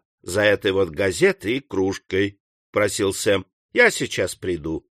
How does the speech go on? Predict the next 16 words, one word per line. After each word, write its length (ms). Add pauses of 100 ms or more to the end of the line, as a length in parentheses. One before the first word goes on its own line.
(220)
Ей-богу, 680
если 360
бы 140
меня 280
вызывали 500
в 80
суд, 380
так 220
и 100
то 240
не 140
могли 320
бы 160
поднять 520
больше 400
шума». 460